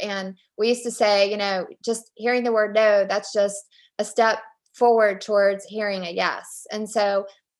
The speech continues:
if you're someone who doesn't like hearing the word no,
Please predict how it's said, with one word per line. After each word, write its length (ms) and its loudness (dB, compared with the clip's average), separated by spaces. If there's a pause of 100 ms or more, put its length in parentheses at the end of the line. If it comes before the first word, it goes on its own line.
(100)
if 160 0
you're 100 -2
someone 420 0
who 100 -4
doesn't 300 -2
like 180 -6
hearing 260 -4
the 80 -6
word 260 -2
no, 440 -2